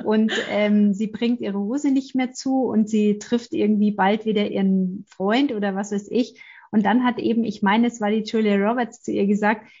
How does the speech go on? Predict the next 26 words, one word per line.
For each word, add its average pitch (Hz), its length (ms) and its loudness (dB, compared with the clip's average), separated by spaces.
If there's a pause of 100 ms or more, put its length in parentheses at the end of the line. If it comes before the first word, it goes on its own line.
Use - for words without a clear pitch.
(100)
„Hey, 247 640 2
dem 214 160 0
ist 226 160 -4
es 226 120 -6
scheißegal, 226 1000 2
wenn 208 140 4
du 214 80 4
nackt 208 340 0
vor 240 280 0
ihm 214 220 -2
stehst, 226 520 -2
ob 208 140 -6
du 220 80 -2
fünf 226 320 -2
Kilo 220 240 2
mehr 220 380 6
oder 196 220 0
weniger 190 540 2
hast.“ 208 320 -2 (560)
Und 226 380 0
ich 220 200 -4
musste 262 480 0
so 277 340 2
lachen 294 460 2
und 208 280 -2 (180)
das, 233 240 0